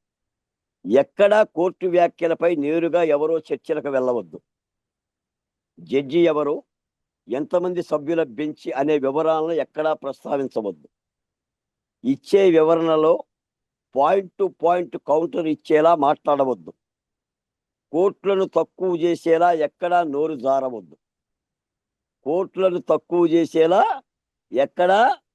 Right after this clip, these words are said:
నోరు జారవద్దు. ఇదంటే చంద్రబాబు నాయుడు గారు వాళ్ళ పార్టీ అధినేతలకి, వాళ్ళ మంత్రులకి, ఎమ్మెల్యేలకు ఇచ్చిన దిశానిర్దేశం.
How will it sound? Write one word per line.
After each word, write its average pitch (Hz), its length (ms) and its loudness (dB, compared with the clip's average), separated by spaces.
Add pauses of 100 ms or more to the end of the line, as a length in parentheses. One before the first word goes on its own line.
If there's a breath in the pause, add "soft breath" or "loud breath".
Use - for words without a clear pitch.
(200)
నోరు 196 340 -2
జారవద్దు. 120 680 -6 (560)
ఇదంటే 120 300 -4
చంద్రబాబు 120 460 -2
నాయుడు 110 240 -2
గారు 90 380 -8 (580)
వాళ్ళ 123 180 2
పార్టీ 147 480 0
అధినేతలకి, 147 880 0 (1000)
వాళ్ళ 123 200 2
మంత్రులకి, 131 600 -2
ఎమ్మెల్యేలకు 127 760 0
ఇచ్చిన 120 240 -8
దిశానిర్దేశం. 92 840 -8